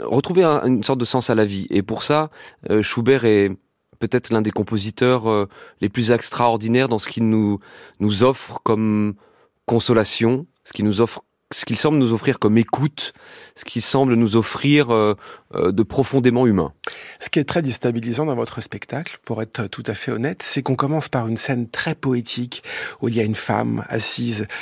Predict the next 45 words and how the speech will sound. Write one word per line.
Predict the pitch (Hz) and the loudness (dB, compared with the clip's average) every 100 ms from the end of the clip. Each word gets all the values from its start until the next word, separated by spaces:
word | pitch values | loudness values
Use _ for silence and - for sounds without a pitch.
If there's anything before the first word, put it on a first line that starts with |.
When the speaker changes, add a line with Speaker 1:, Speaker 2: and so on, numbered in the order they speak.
| - - | -10 -6
Speaker 2:
euh, | 95 95 | -4 -4
sur | 98 - 90 | -6 -6 -6
un | |
rouet | 98 120 135 143 123 | -4 4 4 6 2
et | |
qui | - 127 120 - - - - | -2 -6 -6 -10 -14 -18 -4
déroule | 123 127 131 170 147 - - | -2 2 4 4 2 -2 -8
un | 117 | -4
fil | - 139 151 107 | -2 0 0 -2
rouge | 104 139 147 - | -2 -2 -2 -4
qui | - | -8
vient | 113 123 127 | -4 0 0
effectivement, | 113 117 - 113 113 117 110 - - - - | 0 -6 -8 -4 -2 -2 -4 -10 -16 -18 -16
euh, | 107 | -2
sortir | - 147 - - 156 | 0 0 -2 -6 -4
de | 120 | -2
l'instrument | 113 117 - 123 123 135 | -4 -4 -4 -2 0 -2
comme | 117 | -2
ça | 110 135 135 | -2 -2 -2
et | 110 107 104 | -2 -4 -4
déployer | 120 127 151 135 131 143 | -4 -2 -2 0 0 -2
sur | - 131 | -4 -6
presque | - 135 - | -4 -6 -4
l'entièreté | 117 - 120 - 113 | -6 -6 -8 -6 -8
de | |
la | 110 | -4
scène. | - - 156 175 175 - - - - - | -4 -4 -4 -6 -8 -12 -16 -18 -8 2
Et | 147 | 2
ensuite, | 131 - - 180 - - - - - - | 4 2 0 -2 -6 -10 -12 -16 -16 0
on | 143 | 4
est | 160 | 6
dans | 143 | 6
quelque | 143 131 | 2 0
chose | 123 165 143 | 0 0 4
de | 131 | 2
tout | 127 - 139 | 2 -6 0
à | 139 | 2
fait | 151 | 2
plus | 139 - 139 135 - - | -2 -2 0 0 -4 -2
réaliste | 117 147 139 190 - - | 4 4 4 2 0 0
puisque | 143 - 151 | 0 2 2
le | 135 123 | 2 0
début | 113 131 131 | 2 2 2
du | 127 120 | -2 -2
spectacle, | - 127 - 180 - 101 | -2 -2 -2 -2 -4 -6